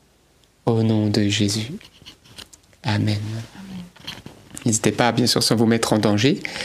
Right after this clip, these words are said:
à vous rendre compte de ce que Dieu fait dans l'acte de foi. Voilà, peut-être, euh,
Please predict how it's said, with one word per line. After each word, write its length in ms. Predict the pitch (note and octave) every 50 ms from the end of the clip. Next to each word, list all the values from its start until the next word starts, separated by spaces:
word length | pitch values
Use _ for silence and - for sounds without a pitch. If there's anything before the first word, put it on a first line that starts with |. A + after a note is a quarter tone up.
| - - -
à 100 | - A2+
vous 140 | A2 A#2
rendre 320 | A2 B2 D#3 E3 C#3+ C3 C3
compte 200 | A#2+ - D#3+ D#3
de 80 | B2+
ce 80 | A#2 -
que 120 | - C#3
Dieu 160 | A#2+ A2+ A#2+ A#2
fait 200 | - - C3 B2
dans 140 | A#2 B2
l'acte 300 | A2+ G#2+ G#2+ G#2+ - -
de 100 | A2+ G#2+
foi. 340 | G#2+ - - - - A#2 A#2 - - - - - - - - - - _ _
Voilà, 200 | - G2+ G#2 G#2+
peut-être, 340 | G2+ - - G#2+ G#2+ G#2 -
euh, 220 | A2 G2+ G2+ G#2+